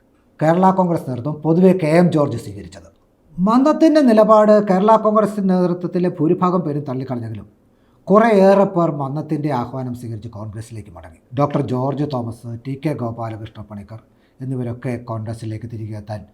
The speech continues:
ആ, ആഗ്രഹം പ്രകടിപ്പിച്ചു. നായർ നേതാക്കന്മാർ ഒന്നൊന്നായി മന്നത്തിൻ്റെ ആവശ്യപ്രകാരം കേരള കോൺഗ്രസിൽ നിന്നും കോൺഗ്രസിലേക്ക് മടങ്ങി.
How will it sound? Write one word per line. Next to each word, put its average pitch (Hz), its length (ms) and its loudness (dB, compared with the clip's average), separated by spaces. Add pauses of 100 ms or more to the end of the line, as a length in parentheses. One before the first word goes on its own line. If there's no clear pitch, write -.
(360)
ആ, 117 60 -10 (320)
ആഗ്രഹം 107 300 -10
പ്രകടിപ്പിച്ചു. 98 420 -18 (560)
നായർ 262 400 4
നേതാക്കന്മാർ 165 680 2
ഒന്നൊന്നായി 143 600 -2 (320)
മന്നത്തിൻ്റെ 139 640 -6
ആവശ്യപ്രകാരം 110 760 -10 (360)
കേരള 127 300 -4
കോൺഗ്രസിൽ 104 460 -14
നിന്നും 104 220 -12
കോൺഗ്രസിലേക്ക് 104 580 -12
മടങ്ങി. - 260 -20